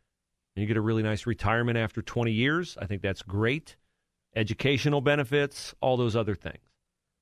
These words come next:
But when you sign up to serve our country, you should not be marginalized, demonized, and targeted by our country. And that's what's going on with soldiers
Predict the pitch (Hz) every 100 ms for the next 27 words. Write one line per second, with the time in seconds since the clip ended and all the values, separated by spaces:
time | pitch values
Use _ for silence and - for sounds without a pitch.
0 | _ _ _ - 151 160 - 214 254 180
1 | - 175 143 127 131 123 98 95 113 143
2 | 123 123 123 107 110 98 95 95 _ _
3 | _ _ _ _ _ - 104 113 123 113
4 | 104 98 98 87 90 110 101 85 85 82
5 | - - 101 117 92 80 92 95 82 73
6 | 78 - 98 131 151 139 - 113 101 101
7 | 87 90 _ _ _ _ _ - 104 113
8 | 107 - _ _ _ _ _ _ - -
9 | - 143 135 101 101 110 -